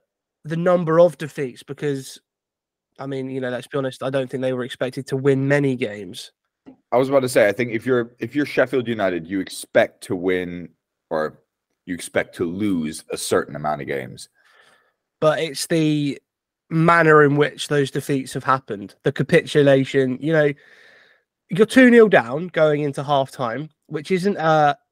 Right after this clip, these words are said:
Speaker 1: unsalvageable.
Speaker 2: Not terrible, no.
Speaker 1: But then Ollie McBurnie gets sent off for a needless yellow card. I mean, look, I know people say you can't jump without your arms,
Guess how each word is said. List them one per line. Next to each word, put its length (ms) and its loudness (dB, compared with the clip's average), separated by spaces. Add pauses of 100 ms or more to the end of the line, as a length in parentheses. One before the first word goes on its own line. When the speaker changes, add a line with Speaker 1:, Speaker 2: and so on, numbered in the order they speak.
(120)
Speaker 1:
unsalvageable. 840 0
Speaker 2:
Not 80 -4
terrible, 360 6
no. 300 -2 (720)
Speaker 1:
But 140 2
then 180 8
Ollie 200 6
McBurnie 560 0
gets 200 -8
sent 340 -6
off 400 -12 (100)
for 500 -2 (1160)
a 80 -4
needless 960 0
yellow 320 -4
card. 280 -6
I 40 -4
mean, 260 -6
look, 180 -8 (500)
I 100 0
know 240 8
people 340 -4
say 160 -2
you 160 -4
can't 340 -4
jump 340 -2
without 240 2
your 180 2
arms, 380 0